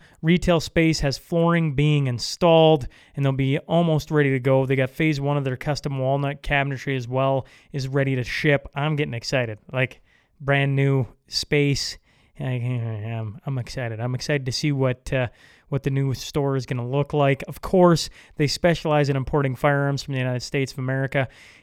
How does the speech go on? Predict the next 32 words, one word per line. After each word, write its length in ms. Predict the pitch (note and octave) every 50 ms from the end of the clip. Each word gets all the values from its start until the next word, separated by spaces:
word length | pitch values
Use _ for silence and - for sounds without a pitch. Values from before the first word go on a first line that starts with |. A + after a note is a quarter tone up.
| _
Uh, 260 | - C3+ B2+ B2 B2+
they 120 | A#2+ C3 B2+
pride 260 | - - D3 C#3 C#3
themselves 560 | C#3+ C3+ B2 - - D#3 D3 C#3+ D3 C#3 C3+
on 220 | E3 E3 D3 C3+ C3+
making 220 | C#3 C#3 - C#3+
the 60 | C#3
process 500 | - - D3+ C#3+ C#3+ C3 - D#3+ C3+ -
as 120 | D3+ B2 - - -
easy 500 | A#3+ A#3 A#3+ A#3 G#3 F#3 F3+ D3+ B2+ - - - - _ _
for 160 | - E3+ D#3
all 80 | C#3+ C#3+
their 100 | C#3+ C3
customers 640 | - D#3+ D#3 C#3 - - D3+ D3 C#3+ C#3+ C3+ C3
as 140 | C3+ B2 -
humanly 400 | - D#3 D3+ C#3+ C3+ C3 B2+ B2
possible. 640 | - - C#3+ C#3 C#3 C#3 C3 - C#3 C#3+ C3+ C#3 -
All 160 | - D#3 D3 C#3
that 340 | C#3+ C3+ C3 C3 - - _ _ _ _ _ _ _
crappy 380 | - - D#3+ C#3+ C#3 - D3 B2+
paperwork 520 | - C#3 C3 B2 - - C3+ C3 B2 -
none 100 | C3+ B2
of 120 | B2+ A#2+ A#2+
us 120 | A2+ -
wanna 200 | C#3+ B2 A#2+ A#2
deal 320 | G#2+ - C#3 C#3 C3+ C3+
with. 260 | C3 C3+ C3 B2+ - - - - - _ _ -
They 80 | C#3+
get, 320 | C3 C#3 C#3 C3+ C3+ - C#3+
uh, 300 | C3+ C3+ C3+ C3+ C#3+ D#3
you 120 | E3 E3 C#3+
know, 200 | B2 B2 B2